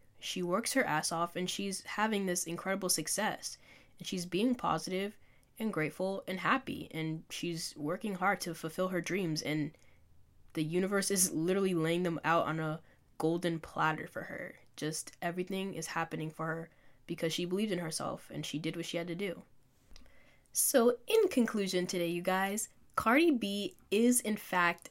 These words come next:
a master manifester. Her positivity, hard work, confidence,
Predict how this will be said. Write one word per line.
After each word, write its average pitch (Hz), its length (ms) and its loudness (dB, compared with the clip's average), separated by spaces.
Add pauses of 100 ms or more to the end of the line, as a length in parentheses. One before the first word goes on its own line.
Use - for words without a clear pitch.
a 180 60 -2
master 165 520 -2
manifester. 147 800 -4 (560)
Her 185 180 2
positivity, 190 1120 0 (220)
hard 240 500 4
work, 170 400 2 (340)
confidence, 269 760 4